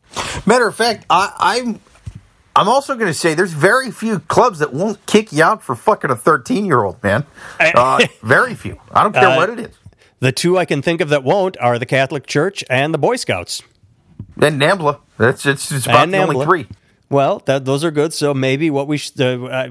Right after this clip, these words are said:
Speaker 2: Roman Polanski should ju-, start, uh, making movies for the Vatican.
Speaker 1: It's true. Yeah, that, uh,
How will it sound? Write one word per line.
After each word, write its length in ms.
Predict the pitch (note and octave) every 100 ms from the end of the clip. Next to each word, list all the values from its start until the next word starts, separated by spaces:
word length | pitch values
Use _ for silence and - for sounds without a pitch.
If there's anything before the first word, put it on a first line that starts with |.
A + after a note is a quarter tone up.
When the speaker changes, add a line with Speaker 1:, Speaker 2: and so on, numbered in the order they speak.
| B2+
Speaker 2:
Roman 320 | C3 C3 C3+
Polanski 420 | C#3 C3+ - C#3
should 160 | - A#2+
ju-, 200 | B2+ B2+
start, 400 | - C3 B2 -
uh, 220 | C3 C3 C3 _ _
making 320 | B2+ C3+ C3+ B2+
movies 260 | C3 C3+
for 120 | -
the 80 | C#3+
Vatican. 440 | D3+ E3+ E3 G2 F#2+ _ _ _ _ _ _ _ _ _ _ - - - -
Speaker 1:
It's 280 | G#3 G#3+ -
true. 360 | - A3+ D#3+ _ _ D3+
Yeah, 260 | F#3+ D#3 - -
that, 140 | C#3
uh, 540 | E3+ D3 D3 D3+ D#3